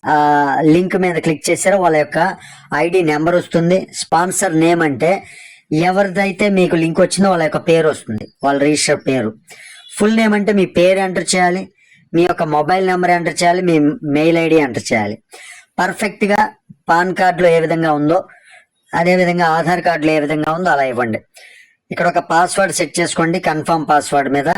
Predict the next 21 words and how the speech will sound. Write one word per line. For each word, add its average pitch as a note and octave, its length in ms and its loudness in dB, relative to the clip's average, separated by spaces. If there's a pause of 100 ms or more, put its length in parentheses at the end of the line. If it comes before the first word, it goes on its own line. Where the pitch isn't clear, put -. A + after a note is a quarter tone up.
(580)
ఆ, D3 200 0
మరలా D#3 360 -2
టైప్ D3 380 -2
చేసుకోండి. A2 440 -4 (560)
ఆ - 80 0
తర్వాత G3+ 400 0
మీరు F#3+ 180 0
ఇక్కడ D3+ 420 -4 (500)
టిక్ F#3 200 -2
మార్క్ G3+ 300 -2
ఉంది E3 120 0
కదా, F3+ 160 2
ఆ F3 40 4
టిక్ - 280 -4
మార్క్ F#3 240 -2
వచ్చేలా E3 280 -2
చేయండి. D#3 400 -2
రిజిస్టర్ C#3+ 520 -4
పైన C#3 180 -4
క్లిక్ A#2 320 -6
చేయండి. G#2 300 -6